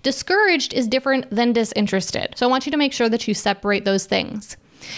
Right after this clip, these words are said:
If you still have some level of interest in this idea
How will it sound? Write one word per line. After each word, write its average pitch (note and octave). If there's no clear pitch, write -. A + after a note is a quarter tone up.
If B3+
you D#4
still F4
have C#4
some B3
level B3
of A#3
interest G#3+
in G#3+
this G#3+
idea G#3